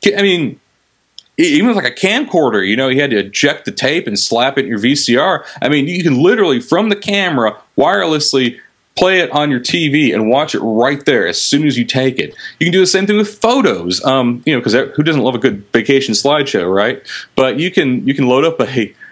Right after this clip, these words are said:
a photo album and you can show the whole thing on your Apple T V. Um, you, you know, after my wife and I got married, we had a little party and we showed some of the... Uh,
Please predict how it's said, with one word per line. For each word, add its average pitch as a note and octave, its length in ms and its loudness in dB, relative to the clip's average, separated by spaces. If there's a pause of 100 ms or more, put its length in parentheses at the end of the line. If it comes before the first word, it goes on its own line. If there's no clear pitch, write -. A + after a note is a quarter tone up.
a A#2 80 0
photo A3+ 360 2
album A3+ 460 2 (120)
and C3+ 280 0
you D3 80 0
can A#2+ 280 2
show D3 260 0
the D3+ 80 2
whole D#3 180 0
thing D3 140 2
on C3 80 0
your C3 100 2
Apple C#3 240 -2
T C#3+ 280 0
V. E3 420 0 (880)
Um, A2+ 320 0
you, B2+ 300 4
you - 100 -4
know, A#2 100 2
after C3+ 260 0
my A2+ 100 4
wife A2+ 280 2
and C3+ 80 -2
I B2+ 40 -2
got G#2+ 180 -2
married, B2+ 380 0
we B2 60 0
had A#2+ 40 2
a - 20 0
little A#2+ 200 0
party B2 360 2
and B2 100 0
we A#2 80 0
showed B2 260 0
some B2+ 180 0
of A2 60 -2
the... G2+ 200 2
Uh, F#2+ 180 0